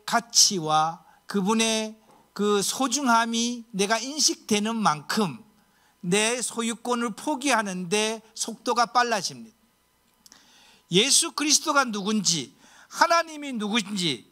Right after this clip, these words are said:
그분이 어떤 분인지를 우리가 분명히 알고 있으면은 내가 가지고 있는 것을 내놓는 데는 내가 하나님을 아는 것에 비례해서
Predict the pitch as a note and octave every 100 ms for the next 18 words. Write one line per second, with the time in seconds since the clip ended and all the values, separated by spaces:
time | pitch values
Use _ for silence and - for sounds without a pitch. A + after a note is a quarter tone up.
0 | _ - - C4 D4+ E4 B3+ A#3 - D#4
1 | D#4 D4 C4+ A3+ G3+ A#3 A#3 A3+ A3 A3+
2 | A#3+ C4 - A#3 C4 D4 E4 D4+ B3+ A#3+
3 | A#3 F3+ G3+ E3 E3+ G3 A#2+ - _ _
4 | _ _ _ _ _ _ - - F3 A3+
5 | B3+ C#4+ D4+ C4+ D4 D4 D4 C#4 B3 B3
6 | A#3+ A#3+ - A#3+ G3+ G#3 A3+ A#3 A3+ G#3
7 | G#3 A#3 A#3+ A#3 _ _ _ _ _ -
8 | F3+ G3 A#3+ G#3+ C4+ C4 B3 B3 G3 G3
9 | B3+ C#4+ C#4 C4+ A#3+ B3+ A3+ - A#3+ C4+
10 | C#4+ A3 G3 - B3+ C#4+ C#4+